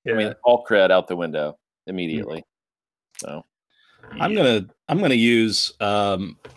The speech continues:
Speaker 3: uh, I guess you'd call it a formula called the
Speaker 2: <laughs>
Speaker 3: total, total douche formula.
Speaker 2: I
Speaker 1: The
Speaker 2: mean,
Speaker 3: So,
Speaker 1: T D F.
Speaker 3: yeah, the T D F. Um, I was punching it up here in the T D F machine,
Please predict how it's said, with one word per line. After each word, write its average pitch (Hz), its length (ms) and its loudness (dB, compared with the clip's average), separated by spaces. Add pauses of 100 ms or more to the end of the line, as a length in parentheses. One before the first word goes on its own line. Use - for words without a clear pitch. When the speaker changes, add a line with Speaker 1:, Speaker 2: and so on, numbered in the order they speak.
(480)
Speaker 3:
uh, 90 340 -8
I 104 60 -2
guess 110 200 2
you'd 110 140 -2
call 113 220 4
it 104 100 4
a 90 60 2
formula 123 560 4 (920)
called 107 260 2
the 95 400 -4 (240)
Speaker 2:
<laughs> - 920 -6
Speaker 3:
total, 147 380 4 (200)
total 143 280 2 (100)
douche 120 360 -4
formula. 156 580 -4 (1200)
Speaker 2:
I 131 120 0
Speaker 1:
The 131 100 2
Speaker 2:
mean, 131 60 0
Speaker 3:
So, 143 160 4
Speaker 1:
T 147 60 8
D 156 100 6
F. 156 200 4 (360)
Speaker 3:
yeah, 131 180 2
the 110 100 -2
T 170 140 -2
D 156 160 2
F. 120 280 0
Um, 110 480 -2 (640)
I 135 120 2
was 127 260 -2
punching 139 420 -2
it - 20 4
up 117 140 0
here 123 100 0
in 107 80 0
the 98 80 -4
T 113 180 -4
D 107 140 0
F 107 160 -2
machine, 95 580 -8